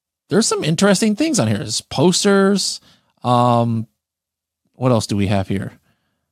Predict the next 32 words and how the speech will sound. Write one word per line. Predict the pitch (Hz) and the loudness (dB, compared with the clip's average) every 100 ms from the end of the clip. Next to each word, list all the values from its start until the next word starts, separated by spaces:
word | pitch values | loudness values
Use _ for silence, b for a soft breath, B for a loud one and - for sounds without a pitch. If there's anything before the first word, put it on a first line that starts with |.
| _ _ _ _ _ - | _ _ _ _ _ -2
I | 139 | 2
like | 214 160 | 2 4
this. | 180 - - - | 2 0 -6 -2
I, | 120 | -2
I | - 131 | 2 2
like | 127 151 220 - | 4 4 2 0
seeing | - 196 175 | 0 2 2
something | 156 131 107 110 104 | 2 0 0 -2 0
where | 110 107 104 - b b b - | 2 2 2 -4 b b b -2
there's | 117 107 | 0 0
some | 143 127 | 0 -2
products | - 151 202 - | 2 2 2 2
here | 185 | 0
dominating, | 113 113 139 180 208 | 2 0 2 2 2
but | 147 - | 2 0
then | 147 - | -2 -2
as | 139 131 | -2 0
I | 123 | 2
scroll | - - 202 | 0 0 2
down, | 165 190 160 - | 4 4 2 0
it's | 131 - | -6 -2
already | 131 131 170 135 _ - | 0 2 0 -2 _ -4
completely | 131 - 180 131 | -4 0 0 2
different | 131 120 90 | 2 0 0
products. | 131 101 113 | 0 0 -4
That | 113 | -2
shows | 147 143 | 0 0
that | 139 | 0
maybe | 123 127 | 2 2
it's | 120 | 0
not | 120 101 | -2 -2
dominated | 104 110 117 104 104 98 | 0 0 0 0 -2 -4